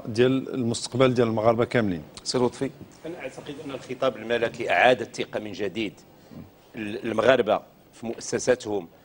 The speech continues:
Speaker 3: في نفسهم، في م-، في بلادهم،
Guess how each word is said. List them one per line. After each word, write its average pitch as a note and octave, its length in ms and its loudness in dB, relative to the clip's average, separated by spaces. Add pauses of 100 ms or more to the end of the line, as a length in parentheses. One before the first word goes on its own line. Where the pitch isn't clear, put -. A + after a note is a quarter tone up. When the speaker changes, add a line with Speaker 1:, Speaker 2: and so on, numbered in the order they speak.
(160)
Speaker 3:
في - 160 -8
نفسهم، C3 480 2 (240)
في - 200 -10
م-، B2 180 -2
في - 240 -12 (180)
بلادهم، B2 520 2